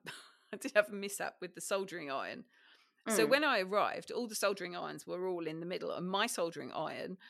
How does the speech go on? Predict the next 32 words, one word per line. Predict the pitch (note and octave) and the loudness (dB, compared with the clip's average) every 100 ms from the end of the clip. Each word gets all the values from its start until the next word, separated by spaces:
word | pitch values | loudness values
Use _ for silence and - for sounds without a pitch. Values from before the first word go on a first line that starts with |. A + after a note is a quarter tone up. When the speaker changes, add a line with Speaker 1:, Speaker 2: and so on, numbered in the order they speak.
| - - _ - | -20 -20 _ -6
Speaker 1:
was | F3+ E3+ | -4 2
resting | F#3 F#3 - D#3+ D#3+ D#3+ D3+ E3+ - | 2 2 -2 -2 -2 -4 -6 -12 -2
on, | E3 E3 D#3 D#3+ D#3+ E3 _ _ _ | 2 2 2 -2 -6 -8 _ _ _
it's | - F3+ | -14 -10
like | E3+ | -8
a | - | -10
plastic | - C4 - - A3+ - | 0 0 2 -2 -4 -4
square, | - - - C#3 C3+ D#3 E3 - - - | -8 -8 -4 -2 -2 -4 -8 -14 -20 -10
and | E3+ | -6
it | E3+ | -6
had | F#3 E3 D#3+ | 0 -2 0
something | - B3 B3 F#3+ F3 | 0 0 -2 -6 -6
on | E3+ | -6
top | E3+ D#3+ | -6 -10
of | D3+ | -8
it, | D#3 - - - | -4 -4 -4 -8
and | D#3+ D#3+ D#3 - _ _ | -6 -6 -8 -14 _ _
the, | D#3+ D#3+ D#3 - _ _ _ - | -2 -2 -2 -10 _ _ _ -16
the | F3+ D#3+ D#3 | -8 -6 -6
soldering | - G#3+ F#3+ D#3+ | 0 0 0 -2
iron | D3 D#3 D#3+ | -6 -6 -4
was | E3+ | -4
resting | D3+ - G3 | -4 -2 0
on | B3 | 0
it. | D3+ - _ _ _ _ _ _ _ _ _ _ - _ G#3+ | 0 -6 _ _ _ _ _ _ _ _ _ _ -20 _ -4
So, | - F#3+ | 2 2
of | F3+ | 4
course, | A3 F#3+ - - - - | 0 0 -4 -16 -20 -6
I | - | 0
started | G#3+ - F3+ D3 F3 | 0 4 2 2 -2
working | F3+ F3 F3 D3 C#3+ D#3+ | 0 0 0 -6 -6 -4
and | C#3 E3+ E3+ | -2 -2 -4